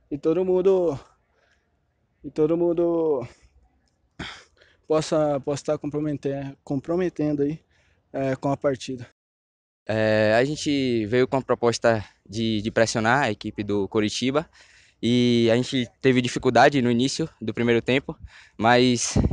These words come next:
Speaker 2: no finalzinho a gente conseguiu controlar bem a partida, a gente voltou pro intervalo com a cabeça tranquila, voltou pro segundo tempo bem,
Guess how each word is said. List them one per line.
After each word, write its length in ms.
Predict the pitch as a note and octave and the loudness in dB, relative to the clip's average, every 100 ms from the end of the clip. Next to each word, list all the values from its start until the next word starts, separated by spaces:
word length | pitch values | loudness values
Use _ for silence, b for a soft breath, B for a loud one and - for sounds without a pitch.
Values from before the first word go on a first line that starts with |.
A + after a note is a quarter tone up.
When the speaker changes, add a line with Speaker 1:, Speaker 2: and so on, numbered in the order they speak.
| - | -2
Speaker 2:
no 120 | A#2 | -4
finalzinho 400 | - B2+ A2+ B2 | 2 2 2 2
a 20 | |
gente 320 | B2+ - A#2+ | -2 -2 -2
conseguiu 320 | - B2+ B2 A2 | -2 -4 -2 -4
controlar 340 | A#2+ A#2 A2 | 0 4 4
bem 120 | A2+ | 2
a 40 | A#2 | 0
partida, 560 | A2+ - A#2 C3+ D3 | 0 0 -4 0 -2
a 260 | - _ _ | -4 _ _
gente 120 | - | -8
voltou 520 | G#2+ A2+ A2 A2+ A2 G#2 | 0 0 2 2 2 0
pro 160 | A2 | -4
intervalo 460 | A2 A2 A2 G#2 G#2 | 0 0 2 2 0
com 100 | A2 | -2
a 40 | |
cabeça 600 | A2 G#2 G#2 - G#2 F#2 - _ | -2 0 -2 -2 -4 -4 -10 _
tranquila, 540 | A2+ A#2 A#2+ C3 C#3+ C#3 | -4 -2 0 2 2 0
voltou 480 | A2 - A2+ G#2+ | -4 0 0 0
pro 140 | - - | -4 -8
segundo 280 | G#2 A2 G#2 | -6 -4 -4
tempo 280 | G#2+ A2+ | -6 -8
bem, 340 | G#2 A2 A#2+ | -6 -2 -2